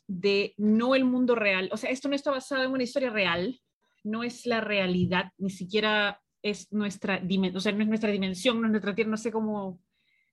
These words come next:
hacerlo más claro. No es real, no está haciendo alusión a nada real. Y yo sé que hay mucho debate sobre hasta dónde puede llegar la representación de la violencia en C G I,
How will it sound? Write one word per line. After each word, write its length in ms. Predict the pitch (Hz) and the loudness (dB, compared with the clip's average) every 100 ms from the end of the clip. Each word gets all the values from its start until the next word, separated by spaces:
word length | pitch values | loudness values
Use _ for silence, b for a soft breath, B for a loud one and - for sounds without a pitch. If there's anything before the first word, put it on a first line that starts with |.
| - | -14
hacerlo 340 | 202 220 214 | -6 -2 -2
más 140 | 202 190 | -2 -2
claro. 240 | 185 175 | -2 0
No 120 | 208 | 0
es 120 | 240 | 0
real, 380 | 214 214 214 208 | 2 2 4 2
no 60 | 208 | -2
está 160 | 208 | -4
haciendo 240 | 214 220 214 | -4 -2 0
alusión 440 | 196 180 220 202 | -2 -2 -2 0
a 40 | 185 | 0
nada 220 | 185 190 | 0 -2
real. 480 | 170 175 165 156 - b b b | -2 -2 -2 -4 -10 b b b
Y 140 | 220 214 | -4 2
yo 120 | 233 | 2
sé 320 | - 277 269 | 4 0 2
que 80 | 269 | 0
hay 100 | 240 | 0
mucho 320 | 233 233 247 | 0 -2 -2
debate 400 | 208 190 185 202 | -2 -2 -4 -6
sobre 300 | - 190 180 190 | -6 -4 -4 -4
hasta 320 | 190 - 202 | -4 -2 -2
dónde 320 | 226 240 247 | 0 2 2
puede 340 | - 226 226 | 2 -2 0
llegar 340 | 214 180 185 190 | -2 -2 -4 -4
la 80 | 202 | -4
representación 720 | 208 202 202 190 - 185 185 | -4 -4 -6 -8 -6 -4 0
de 80 | |
la 100 | 196 | 0
violencia 460 | 196 165 170 175 180 | 0 -2 -4 -6 -6
en 80 | 165 | -8
C 160 | 190 180 | -8 -6
G 160 | 190 | 0
I, 360 | 190 233 269 | 0 0 -2